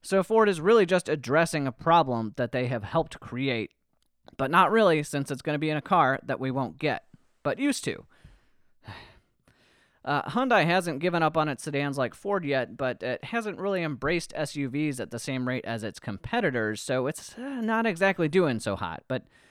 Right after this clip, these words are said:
more on that later, uh, because Hyundai has been working on a seriously unexpected technology.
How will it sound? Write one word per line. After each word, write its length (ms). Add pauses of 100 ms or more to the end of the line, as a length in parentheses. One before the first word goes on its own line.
(160)
more 160
on 140
that 160
later, 340 (340)
uh, 140
because 280
Hyundai 240
has 100
been 180
working 320
on 100
a 80
seriously 680 (100)
unexpected 1200
technology. 840